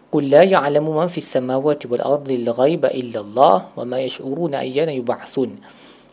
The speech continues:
Katakanlah bahawa tiada yang tahu perkara ghaib di langit dan bumi melainkan Allah. Uh, jadi Ibn Ashur berkata, um, apabila ayat-ayat sebelumnya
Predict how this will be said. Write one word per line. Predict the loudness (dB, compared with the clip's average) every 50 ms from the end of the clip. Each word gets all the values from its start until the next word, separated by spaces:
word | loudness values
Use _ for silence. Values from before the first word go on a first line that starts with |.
| _ _ -14 -12
Katakanlah | -8 -2 0 0 2 4 2 4 4 4 4 4 4 2 0 -2
bahawa | -2 -2 0 2 2 2 2 2
tiada | 2 2 2 4 4 2
yang | 2 2 0 0 -2
tahu | -4 -2 -2 0 0 -2 -4 -6
perkara | -10 -6 -2 0 2 2
ghaib | 4 4 6 4 4 4 0
di | -2
langit | -2 -2 -2 -2 -4 -4 -6
dan | -8 -8 -8
bumi | -8 -6 -4 -4 -4 -2
melainkan | -2 -2 -4 -4 -6 -8 -4 -2 0 0 0 -2 -6 -14 -20 -18 -18 -20 -20 _ _ 0 2
Allah. | 2 2 0 -4 -6 -6 -8 -12 -16 -18 -18 -14 -12 -12 -12 -12 -16 -20 -20 -20 -18 _ -2 0
Uh, | 2
jadi | 2 0 0 -2 0
Ibn | 2 2 4
Ashur | 4 4 2 2 0 0 0
berkata, | 0 0 0 -2 -2 0 2 2 2 2 2 0 0
um, | 2 4 4 4 2 0 -4 -10
apabila | -10 -6 -4 -4 0 4 6 6 6 4 4
ayat-ayat | 2 2 2 2 2 2 0 0 0
sebelumnya | -2 -4 -4 -2 0 2 2 2 0 0 -2 -2 -2 -2 -4 -6